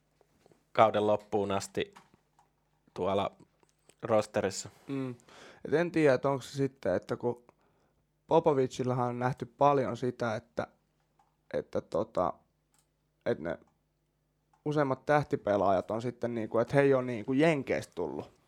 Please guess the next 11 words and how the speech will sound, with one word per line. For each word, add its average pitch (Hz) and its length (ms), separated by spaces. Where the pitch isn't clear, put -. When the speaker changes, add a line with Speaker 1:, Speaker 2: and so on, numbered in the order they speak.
Speaker 2:
Et - 140
siellä 127 260
niinku, 120 200
no 165 140
se 165 220
aiempi 143 360
dynastia, 131 500
et 117 100
se, - 160
siinä 127 260
oli, 110 120